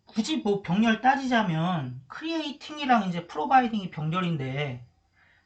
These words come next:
다 떠나서 여기서부터 시작해서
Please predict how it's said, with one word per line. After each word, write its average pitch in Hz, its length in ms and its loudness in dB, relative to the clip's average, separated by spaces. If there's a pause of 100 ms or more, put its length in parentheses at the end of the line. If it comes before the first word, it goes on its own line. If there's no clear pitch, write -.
다 - 180 -6
떠나서 151 800 2 (680)
여기서부터 226 720 -2
시작해서 233 1000 -2